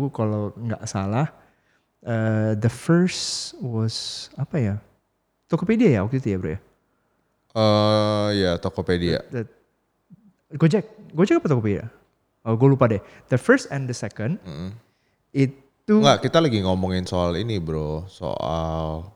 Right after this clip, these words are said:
Speaker 2: eh, Tokopedia, Shopee, sama Bukalapak.
Speaker 1: Ah, betul, betul. Jadi, eh,
Speaker 2: Gue bilang, kita bilang, "It's not good to be number three."
Speaker 1: Yes, we did say that.
Speaker 2: Heeh.
Speaker 1: Em,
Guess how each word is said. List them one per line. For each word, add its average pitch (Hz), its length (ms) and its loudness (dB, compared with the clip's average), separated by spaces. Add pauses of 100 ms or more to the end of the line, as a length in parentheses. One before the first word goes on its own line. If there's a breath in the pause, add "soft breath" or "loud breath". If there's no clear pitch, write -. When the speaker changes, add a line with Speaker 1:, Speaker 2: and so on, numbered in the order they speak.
(460)
Speaker 2:
eh, 85 480 -4
Tokopedia, 90 460 -2
Shopee, 113 400 -4
sama 90 280 -6
Bukalapak. 87 520 -4
Speaker 1:
Ah, 151 160 0
betul, 143 300 -4
betul. 123 500 -4 (360 soft breath)
Jadi, 147 360 4
eh, 113 500 0 (220)
Speaker 2:
Gue 104 220 6
bilang, 120 500 4
kita 120 220 2
bilang, 90 640 2 (1080)
"It's - 220 -6
not 104 160 2
good 101 160 2
to - 80 0
be 87 100 2
number 80 220 0
three." 78 380 -6
Speaker 1:
Yes, 127 340 -4
we 120 140 -4
did 127 200 4
say 113 220 2
that. 117 340 2
Speaker 2:
Heeh. 82 400 -8 (520)
Speaker 1:
Em, 110 280 -2